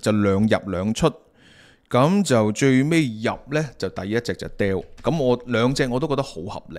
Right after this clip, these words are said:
嗱，呢個咪點解人哋嘅指數可以幾十年裏邊即係歷久不衰啦？係咪？即係跌咗咁多鑊，係嘛？即係長，即係接近長勝將軍，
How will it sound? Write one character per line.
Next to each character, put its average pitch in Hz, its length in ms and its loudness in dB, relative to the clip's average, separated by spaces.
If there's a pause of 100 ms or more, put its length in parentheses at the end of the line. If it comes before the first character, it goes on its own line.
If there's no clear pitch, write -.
(140)
嗱， 107 120 -2 (600)
呢 240 260 6
個 131 160 4
咪 107 160 2
點 117 360 0
解 156 140 0
人 95 220 -4
哋 95 140 -6
嘅 101 40 -4
指 98 360 -4
數 90 340 -4
可 139 120 0
以 147 120 -2 (100)
幾 113 320 0
十 123 120 0 (100)
年 87 160 -10
裏 101 120 -4
邊 95 160 -6
即 135 120 0
係 110 120 -2
歷 - 60 -10
久 104 160 -8
不 113 80 -6
衰 107 280 0
啦？ 101 380 0
係 - 60 -8
咪？ 101 120 -4
即 - 160 -2
係 - 540 -12
跌 139 120 0
咗 175 160 2
咁 123 320 0
多 135 180 6
鑊， 113 200 -4 (520)
係 107 80 -4
嘛？ 110 180 4
即 196 100 2
係 - 40 2 (100)
長， 98 260 -4
即 - 280 -2
係 147 60 -12
接 - 160 -4 (140)
近 101 180 -2
長 92 280 -6
勝 113 200 0
將 123 240 2
軍， 113 200 2